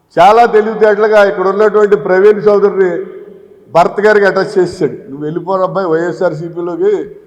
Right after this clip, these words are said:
ఆంటీ కూడా కలిపేసుకున్నావు" అంటే, మనం దోషించి అంటే వెళ్ళిపోతే భర్త పదం మీద చేసి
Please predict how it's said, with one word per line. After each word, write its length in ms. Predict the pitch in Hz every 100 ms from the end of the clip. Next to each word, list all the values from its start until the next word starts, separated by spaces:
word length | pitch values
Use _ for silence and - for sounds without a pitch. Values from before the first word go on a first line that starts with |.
| _ _ 113
ఆంటీ 280 | 139 180
కూడా 160 | 185 196
కలిపేసుకున్నావు" 680 | 190 175 170 175 175 175 175
అంటే, 200 | 165 170
మనం 320 | 160 156 156
దోషించి 420 | 139 156 170 160 160
అంటే 180 | 151 151 131 - _ _ -
వెళ్ళిపోతే 420 | 160 180 190 208
భర్త 340 | 180 175 175
పదం 240 | 185 185 180
మీద 120 | 185 165
చేసి 300 | 180 175 156